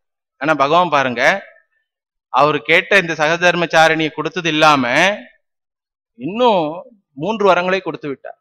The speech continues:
கேட்காமலே. என்ன அடுத்த மூன்று வரங்கள் என்றால், "உனக்கு ஒன்பது பெண் பிள்ளைகள் பிறக்கும். எல்லாரும் பிறக்கும் போதே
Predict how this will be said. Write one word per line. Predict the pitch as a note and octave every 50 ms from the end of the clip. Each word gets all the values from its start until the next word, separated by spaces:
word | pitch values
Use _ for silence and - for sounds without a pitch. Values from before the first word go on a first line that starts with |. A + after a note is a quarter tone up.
| _ -
கேட்காமலே. | C#3+ D#3+ D#3 - F3 D#3 D3+ D3 C#3+ C3+ C3+ _ _ _ _ _ _ _ _ _ _ _ _ _ _ _ _ _ _ _ _ _ _ _ _ _ _ _ _ _ _ _ _ _ _ _ _ _
என்ன | - C#3 F3 G3 F#3+ F3+ E3 C#3 C3+ A#2+ A#2+ A#2+
அடுத்த | C3+ D3+ - - F3
மூன்று | E3 D#3+ E3 E3+ D#3+
வரங்கள் | D#3 D3+ C#3+ C#3+ C3+ C3+
என்றால், | B2+ B2 A2+ G#2+ C3 D3+ F3 G3+ G3+ - - - - _ _ _ _ _
"உனக்கு | C#3 D3 D#3+ D#3 - F3+ E3+ C3
ஒன்பது | B2+ D3 F3 G3 A3 A3 G3+ G3
பெண் | - E3 E3+ G3+ G#3
பிள்ளைகள் | - G3 F#3 F3 E3 D3 D3+ E3+ G3 G3
பிறக்கும். | - C#3+ B2+ C3 B2 - _ - E3 F3+ G3 G#3 G#3 _ _ _ _ _ _ _ _ _
எல்லாரும் | - C3+ D#3 E3+ F3 F3 E3+ E3 D#3+ D#3 D#3 D3+ D3 C#3+ C#3 C3+ C3 C#3+ F3 G#3 A#3 A3 E3 C3+ B2+ - - G3+ _ _ _ _ _ _ _ _ _
பிறக்கும் | _ - C3 D3+ F#3 F#3+ - - G#3+ G#3
போதே | G3+ G3+ G3+ G#3 G3+ G#3 G#3+ A3 A3+ A#3 B3